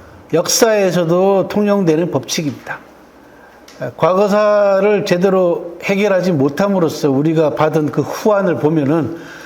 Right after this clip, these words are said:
어, 해방 이후에 친일 문제를 제대로 처리하지 않-,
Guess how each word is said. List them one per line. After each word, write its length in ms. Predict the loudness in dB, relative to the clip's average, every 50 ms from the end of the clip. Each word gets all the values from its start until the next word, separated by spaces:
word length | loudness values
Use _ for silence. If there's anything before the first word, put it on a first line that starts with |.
| -20 -20 -20 -20 -20 -20 -20 -20 -20 -20 -18 -16
어, 320 | -16 -16 -14 -14 -14 -16 -14 -4 -2
해방 260 | 0 2 2 2 2
이후에 640 | 2 2 2 2 2 2 2 2 2 2 0 -2 -8 -12 -16 -14 -6
친일 280 | -2 0 0 2 2 2
문제를 460 | 2 0 2 2 2 2 2 0 0
제대로 280 | 0 2 2 2 0 0
처리하지 520 | 0 0 0 2 2 2 2 2 0 0
않-, 240 | -2 -2 -6 -10